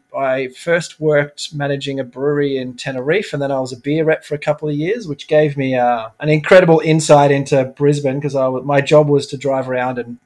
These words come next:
go into bars and talk to bar owners. So for someone looking to open a bar in Brisbane, it, it couldn't have been a better job to pick up. So I got to know all the bar owners and get a good, a good understanding of what was working and what wasn't working. But across that period,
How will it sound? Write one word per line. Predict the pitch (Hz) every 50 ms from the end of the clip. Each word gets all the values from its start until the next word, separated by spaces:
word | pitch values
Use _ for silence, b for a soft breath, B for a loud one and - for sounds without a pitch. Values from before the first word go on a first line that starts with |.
| -
go | - 147 131
into | - 127 127 123 - 131
bars | 120 120 113 113 117 120 120 120
and | 117 120
talk | - 135 127 - _
to | 120
bar | - 120 120 123 127 123 117
owners. | 113 120 143 156 156
So | - - 127 120 120 123 - _
for | - 156 147
someone | - 180 165 165 160 151 143
looking | 147 151 147 156 143 135
to | 147 139
open | 139 143 139 147 135
a | 127
bar | 123 139 131 135 131
in | 127 123 120
Brisbane, | 135 135 135 135 135 123
it, | 117 117 - _
it | - 131 123
couldn't | - - 143 131
have | 127 123
been | 131 123
a | 120
better | 113 131 127 120 113
job | 113 - 135 123 123
to | 123 117
pick | - 135 127 -
up. | - 131 156 - - -
So | - - 135 127
I | 127 127
got | 147 123 -
to | - 131
know | 135 135 135 135 135 135 135 135 B B B B B B B B -
all | 170 165
the | 151 143
bar | 147 156 156 160 160 160
owners | 160 160 160 165 160 156 147
and | 151 151 143
get | 156 151 147
a | 143
good, | 147 - 165 156 147 135 131 135 _ _ _ _ _ _ _ -
a | 143 139
good | - 156 151
understanding | 151 143 139 127 - - 147 147 147 147 139
of | 139 131
what | 127 143 - -
was | 139 127 127
working | 139 135 139 143 143 147 139 131
and | 135 117
what | 123 135 127 -
wasn't | 127 139 135 139 -
working. | 135 135 151 151 208 208 185
But | 151 131 120 - _ _ -
across | 151 147 - - 190 185 - -
that | 170 160 - -
period, | - - 147 147 147 147 147 143 131 127 120 120 -